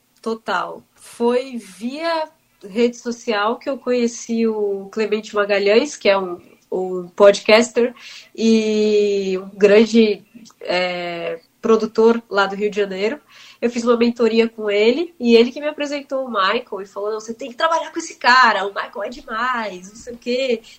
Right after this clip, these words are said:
Ele já vai dormir aqui em casa, ele já vai, já vai ficar aqui, já vai morar aqui, já vai produzir teu disco." Então foi uma coisa assim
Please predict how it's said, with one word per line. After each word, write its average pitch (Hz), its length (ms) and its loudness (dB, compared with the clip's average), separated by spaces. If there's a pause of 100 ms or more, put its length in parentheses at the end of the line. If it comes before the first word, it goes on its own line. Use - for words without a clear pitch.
Ele 240 160 -4
já 247 160 -2
vai 277 300 -2
dormir 254 260 -10
aqui 285 200 -10
em 233 60 -14
casa, 269 380 -8
ele 269 140 -14
já 269 160 -10
vai, 254 360 -8
já 233 120 -8
vai 269 160 -6
ficar 285 160 -10
aqui, 269 220 -14
já 285 100 -10
vai 269 120 -10
morar 262 340 -4
aqui, 285 340 -10
já 294 100 -8
vai 277 140 -12
produzir 247 340 -12
teu 254 160 -12
disco." 240 380 -16
Então - 160 -14
foi 320 160 -8
uma 349 140 -16
coisa 339 280 -10
assim 302 460 -6